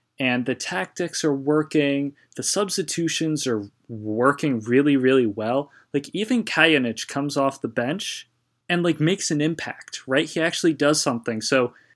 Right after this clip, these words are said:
you know, he's doing well in that role after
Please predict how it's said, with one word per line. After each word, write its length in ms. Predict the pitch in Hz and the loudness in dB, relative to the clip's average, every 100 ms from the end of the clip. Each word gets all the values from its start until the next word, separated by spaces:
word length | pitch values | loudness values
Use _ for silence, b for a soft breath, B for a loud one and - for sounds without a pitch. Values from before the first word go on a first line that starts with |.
| _ _ | _ _
you 140 | 151 | -2
know, 160 | 139 123 | 0 0
he's 640 | - - 202 196 - - - _ _ _ 151 - | -4 -6 -4 -2 -2 -4 -12 _ _ _ -18 2
doing 320 | 156 147 139 | 6 6 6
well 240 | 131 131 131 | 2 2 2
in 120 | 127 | 0
that 200 | 120 113 | -2 -2
role 480 | 123 120 117 113 - _ _ _ _ _ _ _ _ | 2 4 6 2 0 _ _ _ _ _ _ _ _
after 720 | 156 151 - 156 139 131 127 | 2 2 2 0 0 0 -2